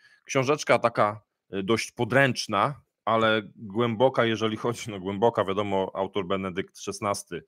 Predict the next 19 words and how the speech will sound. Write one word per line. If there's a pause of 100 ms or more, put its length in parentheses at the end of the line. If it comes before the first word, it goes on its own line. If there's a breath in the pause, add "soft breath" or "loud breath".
(500 soft breath)
E,
przemyślenia, (100)
myślę,
że
również
do
kaplicy
można
je
wziąć.
Niesamowite,
niesamowite,
każde
zdanie
właściwie
Benedykta
szesnastego (460 loud breath)
jest
niesamowite.